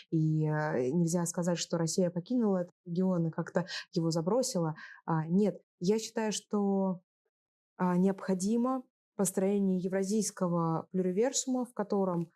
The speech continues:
каждое пространство будет, э, вступать в диалог с другим.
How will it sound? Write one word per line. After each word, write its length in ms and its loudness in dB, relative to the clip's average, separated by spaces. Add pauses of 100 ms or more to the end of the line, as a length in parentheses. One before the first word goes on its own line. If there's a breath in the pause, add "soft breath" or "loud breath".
(180)
каждое 680 -2 (480)
пространство 960 -2 (180 loud breath)
будет, 580 0 (180)
э, 320 0 (1600)
вступать 440 0
в 40 -10
диалог 360 -4
с 40 -16
другим. 420 -12